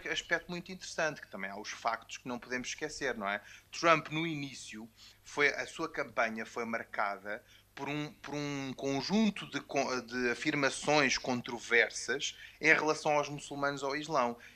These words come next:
Entretanto, não nos esqueçamos que Trump foi à Arábia Saudita, fez um acordo histórico com a Arábia Saudita, designadamente em várias matérias, mas em matérias de defesa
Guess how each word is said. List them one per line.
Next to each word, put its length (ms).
Entretanto, 600
não 160
nos 120
esqueçamos 680
que 100
Trump 340
foi 200
à 20
Arábia 240
Saudita, 720
fez 280
um 120
acordo 440
histórico 640
com 140
a 60
Arábia 220
Saudita, 540
designadamente 800
em 60
várias 280
matérias, 400
mas 200
em 40
matérias 380
de 80
defesa 480